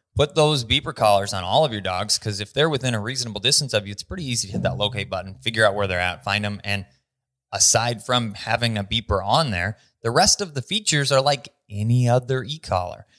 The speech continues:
So when we're talking about a beeper collar, we use D T Systems Wrap fourteen fifty. They also have another unit that we've used a little bit. The big differences between them, this is gonna be the S P T twenty-four thirty series. They have a one dog and a two dog option,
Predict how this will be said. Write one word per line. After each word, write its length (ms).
So 200
when 460
we're 80
talking 300
about 160
a 40
beeper 240
collar, 300
we 200
use 380
D 220
T 240
Systems 680
Wrap 460
fourteen 560
fifty. 560
They 120
also 320
have 240
another 340
unit 280
that 80
we've 240
used 260
a 60
little 220
bit. 260
The 100
big 240
differences 480
between 460
them, 240
this 120
is 60
gonna 160
be 80
the 200
S 200
P 220
T 260
twenty-four 720
thirty 640
series. 540
They 100
have 220
a 80
one 260
dog 260
and 120
a 40
two 180
dog 220
option, 440